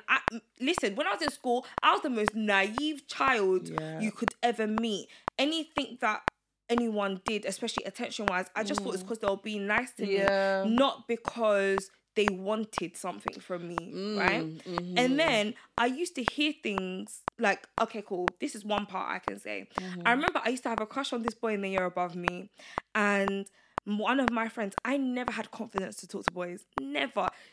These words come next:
Speaker 1: Till this day, do I even really <laughs> I don't know. Um,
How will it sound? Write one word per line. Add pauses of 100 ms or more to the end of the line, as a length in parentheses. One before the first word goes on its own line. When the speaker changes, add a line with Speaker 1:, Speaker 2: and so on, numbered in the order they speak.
(120)
Speaker 1:
Till
this
day,
do
I
even
really (260)
<laughs>
I
don't
know. (380)
Um,